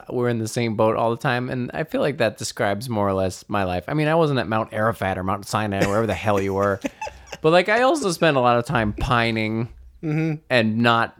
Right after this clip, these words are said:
Speaker 1: you know, not doing a great job of, like,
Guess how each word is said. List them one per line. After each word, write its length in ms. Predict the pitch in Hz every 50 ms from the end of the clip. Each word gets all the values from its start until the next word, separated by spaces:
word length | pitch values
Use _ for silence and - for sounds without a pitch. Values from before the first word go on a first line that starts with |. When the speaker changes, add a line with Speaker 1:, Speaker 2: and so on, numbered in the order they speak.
| - -
Speaker 1:
you 140 | 123 127 113
know, 260 | 101 95 95 95 98
not 320 | 98 98 110 117 123 120 117
doing 240 | 120 117 110 107
a 60 | 104 101
great 280 | 95 110 107 104 98 -
job 340 | 113 104 98 98 98 98 98
of, 220 | 95 92 87 - 92
like, 380 | 92 90 87 92 90 - -